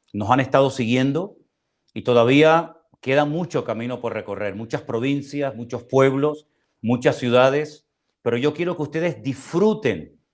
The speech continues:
de todo lo que el Señor nos está permitiendo vivir y experimentar en este tiempo. Hemos estado solamente en dos lugares, en una pequeña localidad llamada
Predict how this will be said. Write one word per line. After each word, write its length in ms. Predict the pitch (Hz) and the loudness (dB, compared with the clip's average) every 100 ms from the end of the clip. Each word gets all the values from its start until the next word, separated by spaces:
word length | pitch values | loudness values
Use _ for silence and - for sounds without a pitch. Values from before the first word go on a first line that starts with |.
| _ | _
de 180 | - 127 | -2 -2
todo 340 | 123 156 175 185 | 4 4 6 4
lo 120 | 165 | 2
que 80 | 147 | 0
el 80 | |
Señor 640 | - 123 135 151 - - _ _ | -4 -4 0 0 -2 -10 _ _
nos 120 | 120 113 | -12 -8
está 220 | 123 139 | -2 0
permitiendo 720 | 160 143 120 147 151 151 156 | 0 -2 -2 -4 0 -2 -2
vivir 640 | 117 123 135 160 170 - _ _ _ | -4 -2 0 0 -2 -12 _ _ _
y 120 | 117 | -10
experimentar 920 | 117 123 117 110 123 123 131 143 _ _ _ | -6 -4 -4 -4 2 2 0 -6 _ _ _
en 140 | 110 | -8
este 200 | 113 120 | -6 -8
tiempo. 440 | 110 104 95 - - _ _ _ _ _ | -6 -6 -6 -12 -20 _ _ _ _ _
Hemos 280 | 110 135 135 | -2 -2 -2
estado 260 | - 151 | 2 2
solamente 600 | 151 156 143 160 180 160 | 4 0 0 -2 -6 -6
en 80 | 131 | -2
dos 160 | 127 143 | -2 0
lugares, 520 | 151 143 113 95 - | 2 2 2 -4 -12
en 120 | 104 | -14
una 200 | 110 131 | -10 -8
pequeña 560 | 131 117 127 139 135 - | -8 -8 -8 -6 -8 -10
localidad 520 | 104 101 104 107 127 | -12 -8 -6 -2 -2
llamada 600 | 139 117 120 131 131 - | -2 -4 -2 -2 -4 -8